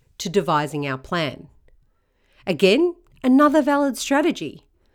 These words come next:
After all, it's all we have at the time. So in my experience, whilst we package our results up in a well-informed budget, we know there will be some gaps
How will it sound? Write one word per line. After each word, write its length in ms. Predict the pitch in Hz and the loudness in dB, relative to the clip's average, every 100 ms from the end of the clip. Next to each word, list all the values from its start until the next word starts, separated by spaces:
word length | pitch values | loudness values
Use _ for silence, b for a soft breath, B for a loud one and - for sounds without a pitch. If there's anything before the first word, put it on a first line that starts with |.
| _ - | _ 4
After 440 | 220 220 262 208 | 4 4 0 0
all, 280 | 151 233 - _ _ - | -2 -6 -12 _ _ -6
it's 200 | 202 - _ - | -4 -6 _ 2
all 280 | 208 214 | 4 4
we 200 | 208 226 | 2 -2
have 320 | 202 190 175 156 | -2 -2 -2 -4
at 100 | - | -10
the 80 | |
time. 500 | - - 160 113 - - _ _ _ _ _ _ _ _ _ _ _ | -12 -6 -6 -6 -10 -20 _ _ _ _ _ _ _ _ _ _ _
So 200 | - 285 | -4 2
in 180 | 294 294 | 4 6
my 220 | 269 262 | 6 4
experience, 840 | 262 262 - 156 131 90 - - - _ _ _ _ _ _ _ - | 2 -2 -8 -6 -6 -10 -18 -20 -20 _ _ _ _ _ _ _ 0
whilst 320 | 247 302 - | 2 2 0
we 120 | 320 | -6
package 500 | 294 - 240 302 285 | -2 -2 0 -2 0
our 180 | 247 233 | 2 2
results 480 | 226 170 185 190 - | 2 0 0 -2 -4
up 220 | - 165 | -8 -2
in 100 | 202 | -2
a 60 | 170 | -2
well-informed 880 | 175 214 220 233 240 220 208 196 185 | -4 -2 0 0 -2 -2 -4 -4 -2
budget, 480 | 208 170 123 - _ _ _ _ _ _ - | -4 -4 -10 -12 _ _ _ _ _ _ 0
we 140 | 233 | 4
know 200 | 247 285 | 6 6
there 140 | 330 339 | 4 2
will 160 | 311 | 0
be 180 | 247 254 | 0 -2
some 300 | 214 254 233 | -2 -2 -2
gaps 480 | 190 165 - - | 0 -2 -4 -14